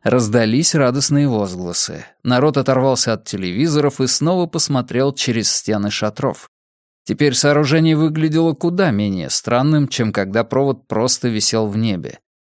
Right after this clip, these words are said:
Теперь это не более чем reductio ad absurdum марсианской архитектуры. Очень тонкая и очень длинная чёрная стрела.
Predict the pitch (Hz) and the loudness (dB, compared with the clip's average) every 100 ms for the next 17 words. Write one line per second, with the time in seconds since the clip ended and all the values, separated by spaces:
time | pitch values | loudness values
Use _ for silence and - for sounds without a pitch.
0 | _ - 117 - 202 220 202 190 180 165 | _ -6 -4 4 4 4 2 2 4 4
1 | 143 120 170 208 180 - 175 165 135 135 | 4 2 2 4 2 2 2 2 4 2
2 | 127 160 - - 165 156 - - 143 143 | 2 -2 -2 -2 0 2 0 0 2 2
3 | 139 - - 170 101 98 82 - - 139 | 0 -2 -2 0 -2 -4 -8 -10 -6 -2
4 | 135 107 - 120 139 - 143 135 117 127 | 0 0 0 0 0 0 0 0 -2 -4
5 | 131 - - 95 76 - _ - 156 147 | -6 -6 -4 -4 -4 -12 _ -4 -2 2
6 | 160 143 143 175 185 160 170 147 139 131 | 2 2 2 2 2 2 0 2 0 -2
7 | - 190 - 196 160 135 160 156 151 131 | -2 -4 0 0 2 2 2 4 2 0
8 | - 135 131 127 117 - 120 113 87 69 | 0 0 0 0 0 -2 -2 -2 -2 -4